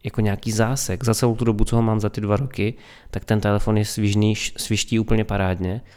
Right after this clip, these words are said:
A to, že v syntetických benchmarkích je vlastně jako někde na polovině těchto výsledků A čtrnáctky, tak to mě absolutně netrápí.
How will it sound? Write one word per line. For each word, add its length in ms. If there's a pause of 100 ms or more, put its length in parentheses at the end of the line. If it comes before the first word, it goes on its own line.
(600)
A 80
to, 120
že 100
v 80
syntetických 840
benchmarkích 920
je 80
vlastně 340
jako 200
někde 420 (160)
na 120
polovině 480
těchto 280
výsledků 540
A 120
čtrnáctky, 720 (420)
tak 120
to 80
mě 100
absolutně 380
netrápí. 500